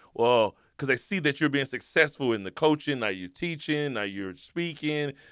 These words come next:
uh, you have clients, and then other people that, that meet you, other, you know, uh, military personnel or other civilians, they like, "How do you do it?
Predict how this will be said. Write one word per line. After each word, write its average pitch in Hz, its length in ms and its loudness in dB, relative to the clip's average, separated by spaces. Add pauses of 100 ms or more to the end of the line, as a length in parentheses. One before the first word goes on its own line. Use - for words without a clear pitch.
(140)
uh, 104 220 0
you 113 120 -8
have 104 140 -8
clients, 156 600 4
and 120 140 -10
then 120 180 -8
other 143 180 0
people 143 300 -6
that, 120 160 4 (520)
that 123 160 0
meet 160 280 0
you, 110 120 4
other, 107 580 0
you 107 140 -12
know, 95 460 -6
uh, 92 140 -2
military 143 400 -2
personnel 139 500 2
or 113 140 4
other 98 160 -4
civilians, 135 500 -4
they 127 100 0
like, 123 240 2 (220)
"How 170 260 6
do 160 80 0
you 135 200 -6
do 139 300 -4
it? 73 160 -12